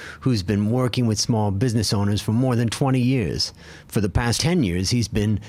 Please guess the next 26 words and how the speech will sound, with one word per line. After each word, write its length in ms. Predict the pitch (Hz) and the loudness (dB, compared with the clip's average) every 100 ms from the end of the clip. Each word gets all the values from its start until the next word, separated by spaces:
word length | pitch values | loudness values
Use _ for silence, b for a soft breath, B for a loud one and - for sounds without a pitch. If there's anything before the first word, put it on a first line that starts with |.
| B | B
helping 420 | - 117 113 131 | -4 -2 0 0
people 260 | 117 110 87 | 0 0 0
buy 380 | 85 110 110 113 | 0 0 0 0
and 280 | 98 92 82 | 0 0 0
sell 600 | - - 110 104 101 - - | 0 0 2 0 -2 -6 -6
businesses. 580 | 120 95 101 - 87 - B B B B B B - | -2 0 0 0 0 -2 B B B B B B -6
One 300 | - 123 143 | 0 0 2
of 80 | 127 | 2
the 80 | 110 | 2
most 280 | 113 101 - | 2 0 0
interesting 520 | 139 123 - 110 92 | 0 0 0 0 0
takeaways, 720 | - 113 117 110 95 90 92 | 0 -2 0 0 2 0 0
and 80 | 107 | 0
I 40 | |
really, 460 | 110 139 120 104 82 B B | 2 2 2 0 -2 B B
like, 240 | 113 101 - - | -2 -2 -4 -10
stood 460 | - - - 135 120 | -6 -4 0 0 2
up 260 | 113 107 - - - | 0 -4 -12 -12 -4
and 320 | 104 92 80 - - | 0 0 -2 -6 -6
shouted 680 | - - 110 120 110 82 - - B B B | -4 -2 0 0 0 -2 -6 -14 B B B
when 180 | 107 104 | -2 0
I 160 | 92 85 | 0 0
heard 300 | 120 123 107 | 0 2 0
him 120 | 95 | 0
say 360 | - 123 113 | 0 0 0
this, 440 | 104 87 85 - | 0 0 -2 -4